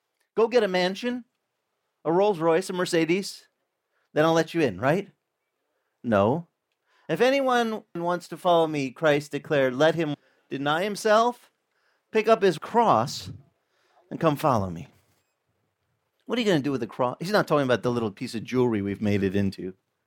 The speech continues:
That's not the cross he's talking. He's talking about the thing they crucified him. He's saying, "Pick up your own,"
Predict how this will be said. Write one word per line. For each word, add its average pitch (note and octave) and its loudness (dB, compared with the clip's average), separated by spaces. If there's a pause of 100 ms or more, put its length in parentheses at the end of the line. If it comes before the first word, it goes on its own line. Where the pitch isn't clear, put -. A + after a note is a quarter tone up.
(1040)
That's C3+ -4
not C#3+ 2
the - -6
cross A2 0
he's F#2+ -14
talking. G2+ -4
He's B2+ -6
talking D3 0
about A2+ 2 (460)
the A#2 -2
thing C#3 2
they A#2+ 0
crucified A2+ -2
him. F#2+ -6 (1800)
He's F#3 -4
saying, F3 2
"Pick A#3 -2
up G3+ -2
your F3 0
own," F#3 2